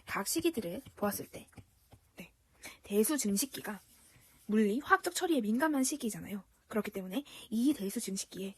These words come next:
항생제, 항생제 감수성 검사를 만약에 하게 되면 균마다 다른 용량과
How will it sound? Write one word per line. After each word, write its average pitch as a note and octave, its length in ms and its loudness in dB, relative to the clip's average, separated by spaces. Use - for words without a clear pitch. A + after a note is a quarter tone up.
항생제, D#4+ 440 2
항생제 F#4 360 0
감수성 A#3+ 440 0
검사를 G3 280 -6
만약에 F#3 240 -8
하게 A#3+ 140 -2
되면 G#3 280 -4
균마다 B3+ 480 6
다른 B3 340 6
용량과 A3+ 460 2